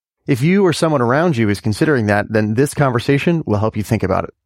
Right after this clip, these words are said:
I've spent most of this year on sabbatical, and I can tell you firsthand that D J's research was very useful in making sense of what is a very ambiguous process.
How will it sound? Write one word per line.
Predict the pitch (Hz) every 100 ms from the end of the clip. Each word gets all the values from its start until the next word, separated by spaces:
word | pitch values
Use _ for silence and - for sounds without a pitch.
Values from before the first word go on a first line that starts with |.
| _ _ _ _
I've | 175 226
spent | - 226
most | 151 139 -
of | 135
this | 120 -
year | 123
on | 120
sabbatical, | - 107 101 107 123
and | 131
I | 165
can | 175
tell | 190
you | 165 123
firsthand | - 180 - 156 139 104
that | 107
D | 120
J's | 143 139 -
research | 123 - 113 -
was | 113 -
very | 113 107 113 165 147 110
useful | 98 95 - 92 -
in | 120
making | 120 117 113
sense | 123 110
of | 95
what | 117 110
is | 101
a | 117
very | 104 135 156 117
ambiguous | 107 120 107 101
process. | - 117 110 98 95